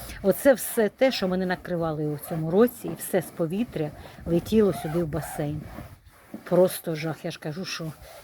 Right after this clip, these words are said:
ні рук, ні ног не відчуваємо, та й купатися не захочеться, як після якоїсь чистки. Як обично, Саша взяв, витер його, воду злили, витер, і все, і він, як він голубенький, чистенький. А це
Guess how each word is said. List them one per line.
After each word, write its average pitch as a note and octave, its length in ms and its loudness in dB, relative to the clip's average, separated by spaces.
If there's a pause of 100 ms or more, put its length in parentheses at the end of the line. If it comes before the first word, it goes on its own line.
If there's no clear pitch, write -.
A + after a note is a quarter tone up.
(1040)
ні F3 160 8
рук, F#3 220 2
ні F3 80 2
ног E3 240 0
не D#3+ 120 0
відчуваємо, D3+ 540 -4
та E3+ 100 2
й - 20 0
купатися F#3 460 -2
не D3+ 100 2
захочеться, - 540 -6 (580)
як D3+ 100 -4
після E3+ 240 0
якоїсь E3+ 280 2
чистки. F#3 180 4
Як C4+ 140 6
обично, A#3+ 420 4
Саша G#3 320 0
взяв, F#3 420 4
витер G3+ 580 6
його, G#3 400 0 (560)
воду G3+ 280 8
злили, G3+ 420 8
витер, G#3 600 6 (460)
і B3 60 -4
все, - 260 -2
і G3+ 280 6
він, A#3+ 220 6
як A#3 100 4 (180)
він A3+ 220 4 (440)
голубенький, A#3 580 8
чистенький. - 640 2
А A3 120 2
це A#3 340 2